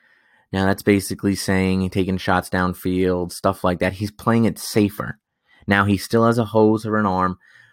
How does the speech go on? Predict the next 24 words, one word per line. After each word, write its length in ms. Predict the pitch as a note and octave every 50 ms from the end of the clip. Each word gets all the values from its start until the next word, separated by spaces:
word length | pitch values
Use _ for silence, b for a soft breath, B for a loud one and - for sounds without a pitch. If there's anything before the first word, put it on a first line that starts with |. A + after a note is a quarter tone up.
| b b b -
but 220 | G2 F#2 E2 -
back 380 | - G#2+ F#3 A#2+ A#2+ A#2+ - - - _ _ _ _ _ _ _ _ _ _ _ _
before 520 | - F#2+ - - - - B2+ C3 C3 C3+ B2+
all 180 | A2 G#2 G2+
this, 200 | F#2+ G2 F#2+ -
in, 360 | - G2+ G2+ F#2+ F#2+ F#2 - - _ _
from 180 | - A2+ G#2 G2+
the 120 | G2+ F#2+
range 380 | G2 G#2 G#2+ A2 A2+ A2 G#2+ G#2
of 140 | F#2+ -
two 200 | - - - A#2
thousand 560 | G#2+ A#2+ A2+ A2 A2 A2 G#2+ G#2+ G#2 G2+ G2 -
ten 560 | - - - A2+ A2 A2+ A2 A2 A2 A2 G#2+
to 120 | - G#2+
two 280 | - - - - A2+ G#2+
thousand 540 | G#2+ A2 G#2 G2+ G2+ G#2 G#2 G2+ G2 F#2+ -
fourteen, 760 | - A2 G#2+ G#2 G2 - - - A#2 A2+ A2 G#2 G2 F2+ - _ _ _ _ _ _ _ _ _ _ _ _
he 160 | _ - G#2+
had 220 | G#2 A2 A2 G#2+ G2+
the 80 | G#2
highest 580 | G2 - - G#2 G#2+ A2 A2+ A2 A2 G#2 G#2+ -
yards 300 | G#2+ G#2 G2+ G2+ F#2+ -
per 180 | - - G#2+ G2
attempt 440 | F#2+ - - - G2+ F#2+ F#2+ F2+